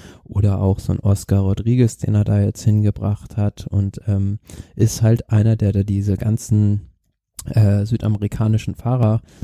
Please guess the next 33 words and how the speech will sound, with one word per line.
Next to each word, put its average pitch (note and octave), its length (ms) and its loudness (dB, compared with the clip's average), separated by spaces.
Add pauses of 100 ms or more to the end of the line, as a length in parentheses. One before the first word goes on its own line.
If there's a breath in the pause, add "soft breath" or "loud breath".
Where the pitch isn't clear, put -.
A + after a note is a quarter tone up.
(300 loud breath)
ähm, G2+ 480 2
vertritt. - 680 -2 (100)
Und G#2+ 200 -2
da G#2+ 120 2
hab A2 160 0
ich A#2 100 -4
noch G#2+ 140 0
eine, G#2+ 320 2 (260)
ja, A#2 140 -6
ganz G#2 280 -4
andere A2+ 580 2
spannende A2 500 2
Anekdote G#2+ 640 0
gelesen, A2+ 480 2
irgendwo G#2+ 340 -6
in G#2 120 -4
einem G#2 100 -2
Artikel. A2+ 560 0 (400 loud breath)
Da G#2 80 0
hieß G#2 300 2
es, A2 180 0
äh, G2 380 2
es G2+ 140 -6
gab G#2+ 140 0
ja A#2+ 80 2
mal G#2 140 4
den G2+ 140 0
Fall, A2 240 0
dass, G#2 380 -4
wenn G2+ 140 0
du G2+ 80 -2
dich G#2 180 -8
dran, G2+ 340 0